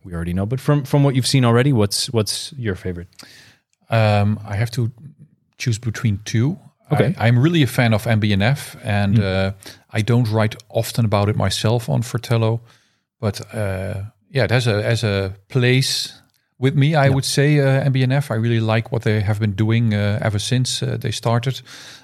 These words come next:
Speaker 2: I like Max Büsser, super
Speaker 1: Mm-hmm.
Speaker 2: friendly guy, and, um,
Speaker 1: His first watch
Speaker 2: his
Speaker 1: was,
Speaker 2: first
Speaker 1: uh,
Speaker 2: watch
Speaker 1: yeah.
Speaker 2: was, uh, Abel, uh,
Speaker 1: <laughs>
Speaker 2: Sport Classic Chronograph, uh, as well, indeed. But, um,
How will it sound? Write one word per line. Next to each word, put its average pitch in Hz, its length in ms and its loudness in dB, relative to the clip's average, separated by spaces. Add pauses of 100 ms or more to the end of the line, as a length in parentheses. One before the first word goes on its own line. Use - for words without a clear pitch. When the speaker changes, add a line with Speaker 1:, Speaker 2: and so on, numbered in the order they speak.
Speaker 2:
I 107 80 -4
like 101 200 0
Max 107 200 0
Büsser, 127 420 2
super - 260 -2
Speaker 1:
Mm-hmm. 95 100 0
Speaker 2:
friendly 120 260 2
guy, 117 400 2 (720)
and, 104 400 0
um, 98 500 0 (220)
Speaker 1:
His 120 120 0
first 104 300 0
watch 139 220 2
Speaker 2:
his 131 120 2
Speaker 1:
was, - 80 -4
Speaker 2:
first 135 260 2
Speaker 1:
uh, 131 40 2
Speaker 2:
watch 131 140 2
Speaker 1:
yeah. 143 80 4
Speaker 2:
was, - 140 0
uh, 107 200 4
Abel, 110 400 2
uh, 113 440 0
Speaker 1:
<laughs> - 80 -6
Speaker 2:
Sport - 220 -2
Classic 110 240 -2
Chronograph, 107 600 -2
uh, 104 40 -2
as 107 200 -4
well, 117 140 -2
indeed. 113 320 -2 (680)
But, 120 260 0
um, 117 600 2